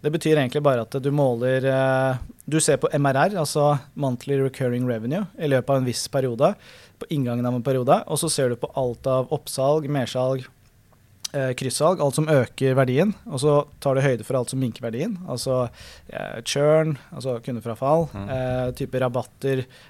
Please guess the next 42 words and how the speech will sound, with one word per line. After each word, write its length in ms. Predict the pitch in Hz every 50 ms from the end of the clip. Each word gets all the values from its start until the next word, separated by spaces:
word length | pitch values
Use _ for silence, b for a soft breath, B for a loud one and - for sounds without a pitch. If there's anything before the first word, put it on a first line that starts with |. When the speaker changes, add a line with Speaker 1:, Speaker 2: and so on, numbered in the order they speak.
| B B
Speaker 1:
eh, 200 | - 127 127 123
downgrades, 720 | 120 120 131 120 117 113 117 120 135 147 185 214 202 - -
og 140 | - 156 135
så 200 | 156 165 160 156 143
deler 240 | 160 147 131 120 123
du 80 | 127
det 160 | 123 123 117
på 80 | - 135
M 100 | 123 120 127
R 120 | 127 123
R, 160 | 120 123 123 117 - - 254 -
eh, 200 | 135 131 131 123
på 120 | - 143
starten 320 | - - 127 113 - - 127
av 80 | 127
måneden, 260 | 127 117 110 - 135
og 60 | 139 131
da 80 | 139
ser 220 | 131 - 139 123 117
du, 160 | 127 135 135 131 B B B B B B B B B _
da 120 | - 156
får 160 | 143 156 143
du 60 | 143 160
et 60 | 156
tall 200 | - 160 175 190
da, 140 | 165 131 - -
og 100 | - 156
hvis 120 | 156 151 -
det 120 | 151 147
tallet 240 | 147 147 131 135 143
er 180 | 135 135 - -
over 220 | 139 127 120 139
hundre 260 | 135 131 123 117 120
prosent, 460 | 113 - 123 135 156 180 185 - - - - _ -
eh, 280 | 151 139 139 139 139
det 280 | 139 143 139 135 143 139
vil 100 | 143 156
si 120 | 147 143 131
at, 180 | 120 - -
eh, 360 | 139 135 135 139 139 139 139
da 160 | 131 143 143 -
øker, 520 | 165 151 131 113 - - - 135 135 131